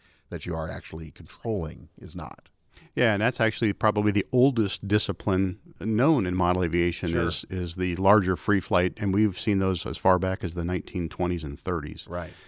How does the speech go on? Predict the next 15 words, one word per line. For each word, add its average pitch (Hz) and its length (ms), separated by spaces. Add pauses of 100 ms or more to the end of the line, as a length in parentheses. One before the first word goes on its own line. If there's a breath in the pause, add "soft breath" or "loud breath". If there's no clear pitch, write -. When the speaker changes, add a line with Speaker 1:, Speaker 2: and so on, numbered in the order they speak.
(180 loud breath)
Speaker 2:
And 92 260
the 90 60
dethermalizer 98 800
that 87 100
you - 80
talk 82 260
about 78 300
that 82 160
Speaker 1:
Right. - 100
Speaker 2:
is 87 160
meant 92 200
to 87 240
recover 101 400
the 85 80
model, 85 400